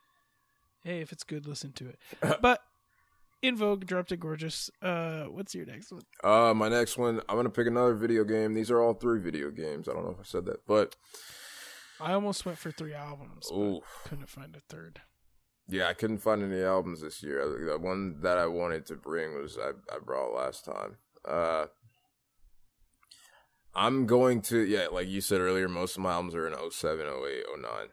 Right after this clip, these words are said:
Speaker 2: Um, I'm going to pick a video game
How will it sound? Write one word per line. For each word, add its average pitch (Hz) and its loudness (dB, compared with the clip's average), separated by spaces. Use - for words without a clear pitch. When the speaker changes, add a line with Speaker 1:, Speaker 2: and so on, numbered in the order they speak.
Speaker 2:
Um, 85 -6
I'm 107 -2
going 110 6
to 101 0
pick 98 2
a 85 -4
video 95 0
game 98 -2